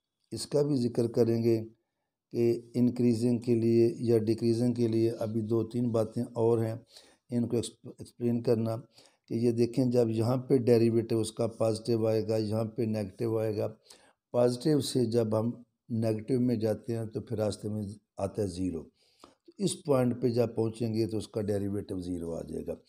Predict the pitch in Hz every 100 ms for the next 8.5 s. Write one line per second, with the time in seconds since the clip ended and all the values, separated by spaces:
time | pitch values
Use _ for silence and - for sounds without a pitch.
0 | - _ _ - 120 151 135 131 123 120
1 | 113 117 123 143 123 117 113 117 113 -
2 | - - _ - 110 117 117 143 - 139
3 | 127 113 120 110 117 113 107 113 113 113
4 | 120 - _ - - 117 113 113 - 113
5 | 110 139 131 - 120 117 - 107 110 -
6 | 104 101 120 110 107 104 120 110 110 110
7 | 110 107 110 104 139 120 123 113 110 104
8 | 101 120 113 110 110